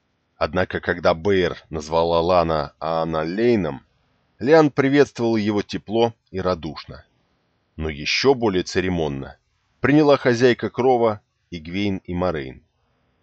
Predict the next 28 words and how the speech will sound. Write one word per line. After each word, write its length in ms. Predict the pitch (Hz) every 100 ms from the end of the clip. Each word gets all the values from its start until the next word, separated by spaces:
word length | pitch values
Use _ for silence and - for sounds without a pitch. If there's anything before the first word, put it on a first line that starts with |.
| _ _ _
"Ваше 300 | - 107 113
посещение — 880 | 92 98 - 104 - 147 127 80 67 _ -
большая 500 | 82 135 - 160 139
честь 280 | - 185 82
для 120 | 82
меня, 300 | 80 82 -
Айс 200 | 85 82
Седай", 520 | - 87 80 78 76 _ _ _ _ _ _
промолвила 720 | 71 73 71 71 71 69 71
Лиан 440 | 76 95 104 98 _ _ _
и 60 | 127
сделала 400 | 120 135 127 113
движение, 600 | 98 104 95 127 113 92
весьма 340 | 98 - 135
напоминавшее 760 | 123 107 104 104 98 95 - 90
поклон. 520 | - 82 76 65 64 _ _ _ _ _ _ _ _ _ _ -
"Говорят, 360 | 110 123 143
что 200 | - -
до 160 | 90 95
разлома 440 | 95 92 101 98
мира 400 | 98 110 123 139 - _ -
мы 200 | 160 143
служили 480 | - 123 123 117
Айс 220 | 107 95 -
Седай, 520 | - 107 87 69 67 _ _
но 200 | 107 110
подвели 440 | - 101 104 127
их 340 | 233 78 -